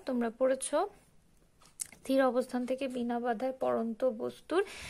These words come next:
নির্দিষ্ট সময়ে প্রাপ্ত বেগ সময়ের সমানুপাতিক,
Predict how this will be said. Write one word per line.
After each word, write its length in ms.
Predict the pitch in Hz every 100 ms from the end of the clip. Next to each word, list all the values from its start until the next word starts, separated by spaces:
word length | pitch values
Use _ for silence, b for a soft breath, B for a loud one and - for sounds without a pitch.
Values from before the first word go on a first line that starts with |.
| B -
নির্দিষ্ট 600 | 247 254 214 285 269 320
সময়ে 460 | 302 - 262 277
প্রাপ্ত 520 | 277 254 233 - _ 269
বেগ 560 | 220 240 247 277 311
সময়ের 580 | - - 226 226 247 294
সমানুপাতিক, 880 | - 269 262 247 220 214 196 233